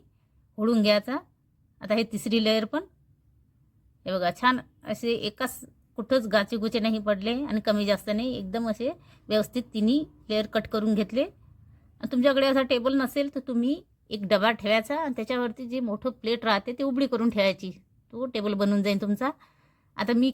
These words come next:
केक विकत आणाल होता, त्याच, तेच हे जो केक ठेवायचा आहे, ते मी स्वच्छ असं धुवून काढलं, पुसून काढलं आणि त्याला थोडीशी अशी क्रीम लावली.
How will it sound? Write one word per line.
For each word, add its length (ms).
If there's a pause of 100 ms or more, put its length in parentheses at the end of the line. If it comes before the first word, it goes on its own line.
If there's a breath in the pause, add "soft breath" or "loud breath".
केक 180
विकत 260
आणाल 240
होता, 180
त्याच, 280 (180)
तेच 260
हे 240 (800)
जो 420 (120)
केक 180
ठेवायचा 340
आहे, 180
ते 180
मी 220
स्वच्छ 300
असं 240
धुवून 260
काढलं, 320
पुसून 340
काढलं 340 (500 soft breath)
आणि 160
त्याला 280
थोडीशी 300
अशी 140
क्रीम 300
लावली. 340